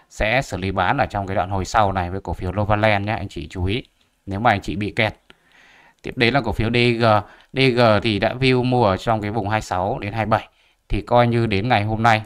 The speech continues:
phiên buổi chiều nay mà đóng đến thì cũng sẽ có chiều hướng là nó sẽ kết thúc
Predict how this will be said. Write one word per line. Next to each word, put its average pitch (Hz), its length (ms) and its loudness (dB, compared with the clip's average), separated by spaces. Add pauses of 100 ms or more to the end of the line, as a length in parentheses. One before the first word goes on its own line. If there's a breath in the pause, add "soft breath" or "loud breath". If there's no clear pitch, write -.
(120)
phiên 110 160 -6
buổi 90 120 -2
chiều 98 280 -2
nay 104 200 2 (400 soft breath)
mà 95 220 -4
đóng 92 220 -2
đến 107 240 -2 (120)
thì 92 140 -4
cũng 104 200 -8
sẽ 127 220 0
có 101 220 -2
chiều 98 280 -2
hướng 101 380 -6
là 92 220 2 (360 loud breath)
nó 98 200 2
sẽ 131 420 0 (120)
kết 160 140 -4
thúc 180 260 -2